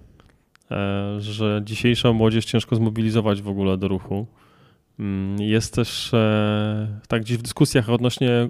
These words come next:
akurat maratonów M T B przewija się już od jakiegoś czasu takie, e, takie stwierdzenie, że cały czas startują te same osoby. Jest, e, ci, którzy byli w czołówce dziesięć lat temu, dzisiaj są w czołówce zna-, nadal, bo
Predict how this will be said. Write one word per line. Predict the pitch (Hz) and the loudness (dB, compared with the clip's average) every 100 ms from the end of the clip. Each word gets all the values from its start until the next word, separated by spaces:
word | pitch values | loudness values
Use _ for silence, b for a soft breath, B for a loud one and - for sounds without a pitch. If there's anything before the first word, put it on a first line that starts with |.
| - | 0
akurat | 143 131 | 0 4
maratonów | 139 131 139 110 | 4 6 2 2
M | 98 | 0
T | 107 | -2
B | 98 | -2
przewija | 98 - 107 113 110 | -2 -6 -4 -2 -2
się | - | -2
już | 117 110 - | -4 -4 -8
od | 110 | -10
jakiegoś | 110 113 110 | -6 -6 -2
czasu | 117 110 120 | -2 -2 -6
takie, | 117 - 113 110 107 B B B B _ | -8 -6 -6 -6 -8 B B B B _
e, | 117 | -2
takie | 104 117 | -2 -2
stwierdzenie, | 117 - 117 117 123 123 | -2 -2 0 2 4 2
że | 113 113 117 113 110 b b b _ - _ | 2 2 2 2 -2 b b b _ -20 _
cały | - 131 131 131 | 2 6 6 6
czas | 131 | 4
startują | - - 120 131 120 | 4 2 4 4 2
te | 123 | 2
same | 127 117 | 2 4
osoby. | 117 - 117 104 123 143 | 4 4 2 4 2 2
Jest, | 123 - - 123 | -2 -4 -4 0
e, | 117 | 0
ci, | 143 | -2
którzy | 127 - 123 | -8 -6 -6
byli | 123 | -6
w | - | -2
czołówce | 131 127 - - 120 | 0 0 0 2 2
dziesięć | 117 - 120 | 2 -2 -2
lat | 123 - | -2 2
temu, | 127 123 | 2 2
dzisiaj | 123 139 | 2 0
są | 127 127 | 2 -2
w | |
czołówce | - 123 117 - 120 | 0 0 0 -2 -2
zna-, | 120 | 0
nadal, | 135 117 127 139 | 4 4 4 2
bo | 123 120 | 2 0